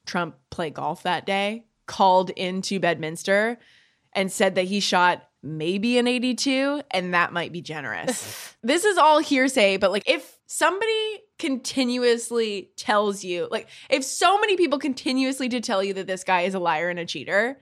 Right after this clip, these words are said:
Speaker 1: like, they're not all full of shit.
Speaker 2: <laughs>
Speaker 1: So, end of long stories. He didn't win eighteen club championships, Rachna. I don't think he won one.
Speaker 2: No. As with literally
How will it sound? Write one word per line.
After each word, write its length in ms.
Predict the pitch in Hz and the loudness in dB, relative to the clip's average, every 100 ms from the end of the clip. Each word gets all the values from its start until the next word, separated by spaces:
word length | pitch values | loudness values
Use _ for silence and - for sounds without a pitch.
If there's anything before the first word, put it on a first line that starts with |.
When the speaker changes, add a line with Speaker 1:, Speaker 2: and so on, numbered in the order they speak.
| _ _ - | _ _ 0
Speaker 1:
like, 320 | 214 202 196 | 2 2 0
they're 200 | 220 285 | 0 4
not 200 | 311 330 | 6 6
all 440 | 220 196 180 - _ | 6 6 4 0 _
full 220 | - 175 | 0 2
of 60 | 165 | 0
shit. 200 | - - - | -8 -6 0
Speaker 2:
<laughs> 420 | 285 - - 427 - _ | 0 2 0 0 -2 _
Speaker 1:
So, 440 | - 269 240 233 - _ _ | 4 8 8 8 4 _ _
end 240 | - 302 359 | 4 6 6
of 160 | 302 | 4
long 360 | 262 254 240 254 | 6 6 6 2
stories. 800 | - 247 233 175 170 175 - - _ _ | 4 6 8 6 2 -2 -4 -10 _ _
He 240 | - 262 226 | -2 2 4
didn't 440 | 220 226 220 220 | 6 6 4 -2
win 460 | 180 180 165 147 135 135 | -4 -2 -2 -6 -10 -4
eighteen 540 | 185 170 - 170 117 | -4 -4 -8 -12 -14
club 260 | - - - | -14 -14 -14
championships, 640 | - - - - - - - | -12 -14 -14 -16 -16 -16 -14
Rachna. 320 | - 156 - | -14 -10 -2
I 100 | - | 2
don't 140 | 277 240 | 2 2
think 120 | 185 | -2
he 60 | 180 | -4
won 220 | 151 127 | -6 -6
one. 220 | 147 131 - | -4 -4 -4
Speaker 2:
No. 560 | 320 294 127 107 185 233 _ _ _ - | 2 2 2 -4 -10 -12 _ _ _ 2
As 340 | 277 320 339 | 6 6 4
with 220 | 311 349 349 - | 2 0 0 -6
literally 720 | 208 277 294 - 330 311 294 | 2 2 4 2 2 2 0